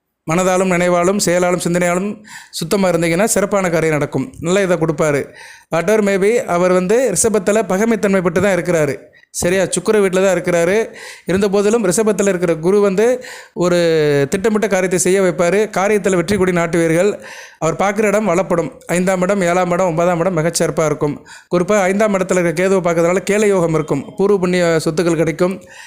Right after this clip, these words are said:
நல்ல விதமா தான் பார்க்கப்படுகிறது. ஐந்தாம் இடம் வளர்க்குது. ஐந்து கூட பதினொன்று நல்ல நிலைமைக்கு வந்தாருன்னா கூடுதல் சிறப்பா இருக்கும். அதுபோக குரு பார்க்குற இடத்துடைய கிரகங்கள், அதாவது அவர் ஐந்தாம் பார்வையால கன்னியை பார்க்குறாரு, ஏழாம் பார்வையால விருச்சிகத்தை பார்க்குறாரு,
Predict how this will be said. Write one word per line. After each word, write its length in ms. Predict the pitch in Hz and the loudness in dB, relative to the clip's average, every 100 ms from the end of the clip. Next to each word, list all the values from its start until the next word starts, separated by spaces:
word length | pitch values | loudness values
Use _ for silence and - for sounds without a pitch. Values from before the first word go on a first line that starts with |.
| - | -14
நல்ல 200 | - 208 | -4 0
விதமா 360 | 220 208 202 196 | 2 2 2 0
தான் 160 | 190 175 | 0 -2
பார்க்கப்படுகிறது. 420 | 175 165 156 156 | -2 -2 0 2
ஐந்தாம் 300 | 160 185 185 | 2 0 0
இடம் 160 | 175 | 0
வளர்க்குது. 480 | 156 170 170 175 202 - - - | 0 0 0 0 -2 -6 -18 -8
ஐந்து 240 | 165 202 208 | -2 0 0
கூட 160 | 190 | 0
பதினொன்று 380 | 175 185 202 190 | 0 0 2 2
நல்ல 160 | 185 190 | 0 0
நிலைமைக்கு 240 | 185 175 | 0 0
வந்தாருன்னா 280 | 170 175 240 | 0 0 -2
கூடுதல் 320 | 233 214 190 | 0 0 0
சிறப்பா 280 | 185 170 165 | 0 0 0
இருக்கும். 400 | 151 156 143 - - - - - | 0 -2 -4 -8 -18 -20 -20 -10
அதுபோக 420 | - 180 190 220 | -4 0 2 2
குரு 160 | 185 247 | 2 2
பார்க்குற 380 | 214 196 196 190 175 170 | 0 0 0 2 2 2
இடத்துடைய 560 | 170 190 190 180 165 151 | 0 0 0 2 2 2
கிரகங்கள், 680 | 170 208 214 170 - - - - | 0 0 2 0 -2 -8 -20 -4
அதாவது 600 | 160 180 214 226 - - - | 0 2 2 0 -2 -12 -4
அவர் 180 | 165 | -2
ஐந்தாம் 280 | 170 196 202 | 0 0 0
பார்வையால 340 | 190 190 180 180 | 2 2 2 0
கன்னியை 300 | 170 190 190 | 0 0 0
பார்க்குறாரு, 360 | 180 170 170 170 | -2 0 0 2
ஏழாம் 380 | 190 175 196 | 2 2 2
பார்வையால 540 | 180 175 165 165 175 175 | 0 2 2 2 2 0
விருச்சிகத்தை 340 | 170 202 175 | 0 0 0
பார்க்குறாரு, 460 | 156 151 156 147 | 0 0 0 0